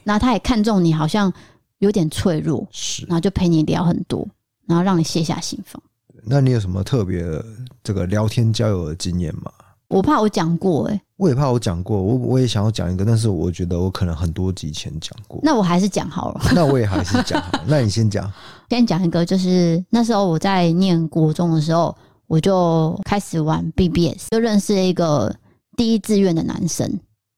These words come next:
Speaker 2: 你是说什么第一志愿？
Speaker 1: 高中的第一志愿，然后他大我三岁，
Speaker 2: 嘿。
Speaker 1: 所以他是高三，他就是要毕业。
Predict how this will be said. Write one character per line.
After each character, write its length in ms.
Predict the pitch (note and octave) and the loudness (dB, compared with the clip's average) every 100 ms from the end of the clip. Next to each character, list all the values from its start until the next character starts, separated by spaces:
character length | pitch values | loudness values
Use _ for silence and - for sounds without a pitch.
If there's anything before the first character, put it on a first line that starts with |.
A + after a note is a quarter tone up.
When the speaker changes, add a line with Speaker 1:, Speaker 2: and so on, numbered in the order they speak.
| _ - | _ -4
Speaker 2:
你 140 | G#2 | 0
是 160 | A2 C#3+ | 0 2
说 160 | C3+ | 0
什 140 | A#2+ G#2+ | 2 0
么 120 | F2+ | 0
第 160 | F2+ G2 | 0 -2
一 60 | |
志 220 | F2+ F#2+ | -2 -4
愿？ 200 | E2 D#2+ D#2 | -2 -4 -2
Speaker 1:
高 180 | A3 A3+ | 0 0
中 180 | A3+ | 2
的 120 | G#3 F3 | 2 2
第 200 | E3+ D#3+ | 0 -2
一 60 | |
志 160 | D3+ G#2+ | -2 -2
愿， 260 | D3 A3 - _ | -2 -2 -8 _
然 160 | A3+ | 0
后 60 | C4 | 2
他 40 | D4 | 0
大 180 | C#4 F3 | 0 -2
我 60 | |
三 260 | D#3+ E3 E3 | -2 -2 -2
岁， 260 | - A2 - | -2 -4 -4
Speaker 2:
嘿。 140 | - | -4
Speaker 1:
所 120 | D#3+ B3 | 0 0
以 40 | |
他 160 | A3 A3+ | 2 2
是 340 | A3 G3 F#3 - | 2 2 0 -2
高 240 | F3+ E3 | -2 0
三， 220 | F3+ E3+ F3 | 2 2 2
他 100 | F#3+ | 2
就 120 | F3 | 2
是 80 | F3 | 2
要 120 | D#3+ | 0
毕 160 | - G#2+ | 0 -2
业。 220 | D3 | 0